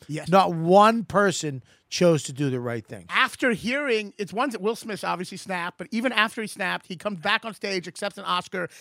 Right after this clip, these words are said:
Speaker 1: does not apologize to Chris Rock once.
Speaker 2: Yeah.
Speaker 1: So there's no re-, re-,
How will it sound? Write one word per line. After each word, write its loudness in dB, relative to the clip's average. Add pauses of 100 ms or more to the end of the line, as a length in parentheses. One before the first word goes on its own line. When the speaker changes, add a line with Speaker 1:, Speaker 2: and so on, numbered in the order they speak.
(200)
Speaker 1:
does -10
not -2
apologize -2
to -12
Chris -12
Rock -2
once. 2
Speaker 2:
Yeah. -16 (140)
Speaker 1:
So -2
there's -4
no 4
re-, 0 (200)
re-, -6